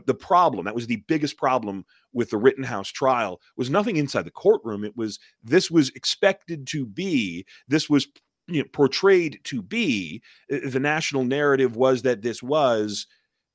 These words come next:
and then when the reality didn't live up to it, when the evidence in the courtroom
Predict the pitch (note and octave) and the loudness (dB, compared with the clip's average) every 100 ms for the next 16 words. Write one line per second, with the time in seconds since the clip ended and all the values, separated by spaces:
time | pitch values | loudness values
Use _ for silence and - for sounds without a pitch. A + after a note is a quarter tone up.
0 | - C3 B2+ A#2+ A2 G#2 G#2+ A#2+ B2 A2 | -6 -2 -2 -2 -2 0 0 0 -2 -6
1 | G#2 B2+ G#2+ F#2 F2 D3 - - D2+ G2 | -4 -4 -6 -12 -2 0 0 -10 -14 -10
2 | F2+ - C3 B2 A#2+ G2+ F2 - F3 - | -12 -6 -4 -2 -6 -10 -12 -4 -2 -2
3 | A#2 F#2+ | -6 -10